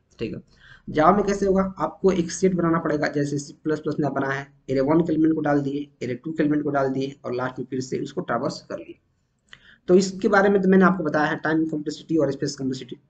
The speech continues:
दूसरा solution आप क्या कर सकते हैं, दूसरा solution आप क्या कर सकते हैं, आप जो array one का element है, जैसे जो answer array हमारे पास पहले से दिया है,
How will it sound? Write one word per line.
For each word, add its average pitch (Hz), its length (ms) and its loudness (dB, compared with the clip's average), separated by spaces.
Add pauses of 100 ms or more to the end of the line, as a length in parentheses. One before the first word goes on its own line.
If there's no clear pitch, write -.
दूसरा 151 320 0
solution 196 280 2
आप 185 100 -4
क्या 180 140 2
कर 180 120 -2
सकते 156 280 -6
हैं, 175 80 -6 (720)
दूसरा 147 280 0
solution 180 260 4
आप - 80 -2
क्या 156 120 0
कर 156 120 -2
सकते 151 260 -6
हैं, 196 140 -6 (1300)
आप 160 280 0
जो 202 100 10 (300)
array 175 140 2
one 208 220 4
का 214 100 0
element 170 360 6
है, 151 200 -8 (280)
जैसे 139 240 -4
जो 147 140 0
answer 147 340 2
array 156 180 2
हमारे 147 260 0
पास 156 120 -2 (100)
पहले 151 160 2
से 151 120 0
दिया 127 220 -2
है, - 140 -14